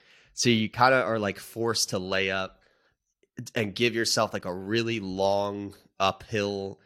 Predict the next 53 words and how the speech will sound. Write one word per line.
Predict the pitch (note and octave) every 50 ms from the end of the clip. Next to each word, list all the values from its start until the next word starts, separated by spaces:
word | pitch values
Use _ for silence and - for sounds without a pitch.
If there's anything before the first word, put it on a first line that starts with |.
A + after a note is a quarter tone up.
| _ _ -
dramatic, | G#2 F#2 F#2 E2+ F2 F2 F2+ F#2 F#2+ F2+ E2 - - - - - - -
uh, | F#2 F2 E2+ E2+ E2 D#2+ D#2+ E2 - - - _ -
you | - F2
know, | E2 D2+ C#2+ - - - _ _ _ _ _ _ _ _ _ _ _ _ - - -
forty-foot | - A#2+ G#2 G#2+ G#2+ G2+ F#2+ - - - G2 - -
putt. | - - G2 F#2+ F#2+ F#2 - - - - - - - _ _ _ - -
Uh, | G#2 G2+ F#2+ F#2 F#2+ -
and | - B2
I | C3 C3
bogeyed | B2 D#3 F3 G#3 E3+ B2 A2 G#2
it, | F#2 E2+ -
and | A2 A2 A2
I | G#2+ G#2
thought | - C3+ C3
I | A#2+
played | A2 - C#3 C3+ A2
the | A2+
hole | G#2 G#2+ A2 G2
perfectly, | - G2+ G#2 A2 - G2+ - G#2 G2 F#2+ F#2+
and | F#2+ F#2+
I, | F#2+ F#2 F#2 -
and | - G2
I | F2+
left | F2 G2+ G2+ -
that | F#2+ E2+
hole. | - - G2+ F#2+
I | F2+
was | F2 D2+
like, | E2+ -
"I, | - - - - -
I | F2
really, | F2+ G#2+ - A3 - D#2+ D#2+
like, | D#2+ E2 E2+ - -
couldn't | - C3 B2 A#2+
have | G2+
played | - - A#2+ A2
that | G#2 G2
much | G#2 G2 - -
better." | A2+ A2+ G#2 F2 D2+ - - - - - _ _ - -
Um, | A2 G#2+ G#2 G2
but | A2+ A#2
I | B2+
guess | C3+ D#3 D#3+ -
that's | G3 F#3 -
a | E3+
good | D3+ E3 E3+ D#3+ D#3+
golf | D#3+ D#3+ D#3+ F3+ F3+ -
hole | F#3 F#3 F#3 D#3+
or | A2+ G#2
a | G2+
really | G2+ G#2+ G#2+ G2
frustrating | - - G#2 F#2 - - - - F2 E2+ E2 E2 F2
one. | E2+ D#2+ D#2+